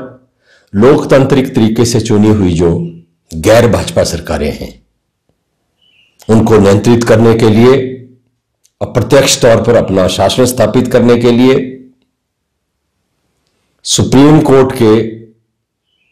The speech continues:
फैसले के बावजूद, सुप्रीम कोर्ट द्वारा दिए गए निर्णय को बदलकर, कानून बनाकर राज्यपाल को शासक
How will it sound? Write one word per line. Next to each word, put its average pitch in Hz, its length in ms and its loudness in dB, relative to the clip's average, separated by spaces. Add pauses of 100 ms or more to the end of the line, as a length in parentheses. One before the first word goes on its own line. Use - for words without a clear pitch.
(760)
फैसले 135 460 2
के 160 120 2
बावजूद, 95 520 0 (800)
सुप्रीम 139 520 2
कोर्ट 123 240 0
द्वारा 113 280 4
दिए 107 280 2
गए 117 160 4
निर्णय 101 420 2
को 147 120 2
बदलकर, 110 460 0 (1700)
कानून 139 400 4
बनाकर 117 440 2 (1080)
राज्यपाल 98 680 2
को 101 180 0 (800)
शासक - 540 -2